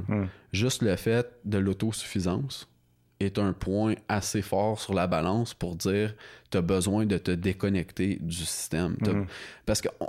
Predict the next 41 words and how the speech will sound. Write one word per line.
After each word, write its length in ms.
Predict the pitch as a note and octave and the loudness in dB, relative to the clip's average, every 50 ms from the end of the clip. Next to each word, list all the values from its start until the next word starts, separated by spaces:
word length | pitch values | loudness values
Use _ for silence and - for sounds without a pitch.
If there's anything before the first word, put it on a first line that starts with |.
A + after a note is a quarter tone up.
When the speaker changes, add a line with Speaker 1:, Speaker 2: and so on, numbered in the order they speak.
| - | 0
Speaker 1:
on 200 | - B2+ A#2+ B2 D#3+ | 2 2 4 4 4
est 60 | G3 | 4
avec 280 | A3 C#3 A2 A2+ G#2 - | 4 2 2 2 0 2
certaines 380 | - G#2 F#2+ - - A#2+ A#2+ A#2 | 0 -2 -2 0 0 0 2 2
assomptions, 500 | A2 G2+ - G2+ G2+ F#2+ - - B2+ B2 | 2 0 0 0 -2 0 0 0 0 0
tu 80 | A2+ - | 0 0
comprends ? 320 | - G2 G2 - C#3 C3+ | -2 -2 0 2 2 2
Moi, 320 | B2+ C3+ D3 F#3 G#3+ D#3+ A2+ | 4 4 4 4 2 2 2
je 100 | - B2 | 2 2
viens 80 | B2+ | 2
d'une 140 | C3+ A#2+ A#2 | 2 2 2
famille 320 | - - F#2+ G#2+ A#2 B2+ | 2 2 2 2 2 2
super 400 | - - - C#3 - C3+ C3+ C#3 | 2 0 0 0 2 2 2 2
moyenne, 360 | B2 G#2 F#2 E2+ E2+ D#2+ D#2+ - - | 2 2 2 2 0 0 -2 -4 -6
ok ? 100 | - - A2 | -6 -4 -2
Mes 120 | G#2+ G2+ G2+ | -2 0 0
parents 260 | - G2 A2 C#3 D#3 | 0 0 2 2 0
sont 160 | - - G2+ F#2+ | 0 0 -2 -2
pas 180 | G2 A#2 G#2+ - | 0 -2 -2 0
pauvres, 280 | - A2 A2+ B2 A#2 - | 2 2 2 2 0 0
sont 160 | - G#2 F#2+ | -2 -2 0
pas 160 | - F#2+ E2 | 0 0 0
riches, 320 | D#2+ - - - - - - - | 0 -2 -6 -8 -12 -12 -12 -10
sont 260 | - - D2 C#2 A1 | -6 -4 -4 -4 -4
super 380 | - - - C#3+ C#3+ C#3+ D3+ | -2 -4 -2 0 0 2 2
moyens. 380 | C3 A#2 G2 F#2 F2+ G2+ A#2+ C3 - - - - - - - - - - - - - _ | 2 4 4 4 2 2 0 -2 -4 -8 -10 -10 -14 -16 -16 -16 -18 -18 -20 -20 -6 _
Puis 400 | A2+ G#2+ G2 G2+ G2+ G#2 - - - - - - - - - - - - _ _ _ _ _ _ _ - - - _ _ _ _ _ _ _ _ _ _ _ _ _ - | 2 2 4 4 4 2 0 -2 -8 -14 -20 -20 -20 -20 -20 -20 -20 -20 _ _ _ _ _ _ _ -20 -20 -20 _ _ _ _ _ _ _ _ _ _ _ _ _ -2
j'ai 160 | G#2 G#2+ A2+ | 0 2 2
eu 140 | B2 E3 F#3 | 2 4 4
des 140 | F3 D3 | 2 2
bonnes 220 | A#2 A#2 A2+ A#2 A2+ | 2 2 2 2 2
valeurs, 500 | G2+ G#2+ G2 G2 G#2+ C3 E3 E3+ B2+ - | 2 2 2 2 2 2 2 2 0 0
sauf 260 | - - G#2+ G#2+ - | 0 0 0 0 0
que 240 | - A#2 G#2 G2 - - | 0 0 2 2 2 0
j'ai 340 | - G2 F2+ G#2+ G#2 G2 F#2 | 0 0 2 2 2 0 0
tombé 360 | - - A2 G2 G2+ C3+ E3+ | 0 0 2 2 2 2 4
dans 140 | E3+ C3+ A#2 | 4 4 4
les 120 | A2 G#2 | 4 4
mêmes 240 | G2 G#2 A#2+ B2 A2 | 4 4 4 2 2
pièges 540 | G2 - G#2+ G#2 A2 D3 E3 C#3+ A#2+ - - | 0 0 2 2 4 4 2 2 0 0 0
que 80 | - | 0